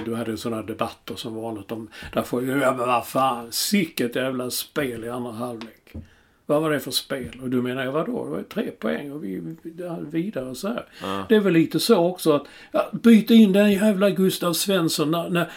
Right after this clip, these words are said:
Speaker 1: vi leder med två noll, vad ska han in för? Och så där. Men det är väl också,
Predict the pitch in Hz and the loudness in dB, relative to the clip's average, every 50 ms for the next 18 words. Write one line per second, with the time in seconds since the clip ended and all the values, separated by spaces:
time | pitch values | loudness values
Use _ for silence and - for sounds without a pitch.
0 | - - 180 185 190 185 202 226 240 247 226 185 175 175 180 175 165 - - 240 | -8 0 2 4 4 6 8 8 10 8 8 6 4 2 0 -2 -2 0 4 6
1 | 233 196 185 190 196 226 214 175 170 180 175 - 214 175 135 220 233 208 160 147 | 6 8 6 6 4 4 4 4 4 2 0 0 0 0 4 4 4 6 6 4
2 | 143 123 120 120 117 - 143 123 120 110 123 - 160 160 160 139 139 127 - - | 2 2 0 -4 -6 -6 -4 -4 -4 -4 -6 -6 -2 -2 -2 -2 -4 -6 -6 -6
3 | 165 165 - - 127 127 - - - - - - - 185 185 196 214 220 185 165 | -4 -4 -4 -4 -6 -10 -18 -20 -20 -20 -12 -8 -6 -4 0 0 2 2 2 2
4 | 180 196 196 - - 196 170 156 156 | 0 -2 -2 -2 0 0 0 0 -2